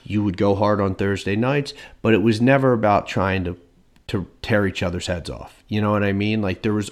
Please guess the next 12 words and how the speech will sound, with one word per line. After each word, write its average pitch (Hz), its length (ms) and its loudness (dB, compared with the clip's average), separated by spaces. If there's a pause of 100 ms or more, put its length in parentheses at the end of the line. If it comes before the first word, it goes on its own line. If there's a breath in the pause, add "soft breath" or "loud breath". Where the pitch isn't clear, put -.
always, 117 760 4 (120)
there 110 140 -2
was 101 160 -4
a, 92 120 -6 (120)
a 107 120 -4
common 120 440 -2
sense 107 360 -2
about 78 340 -10
it. 69 140 -12
Like, 92 260 -8
there 101 140 -4
was, 95 300 -6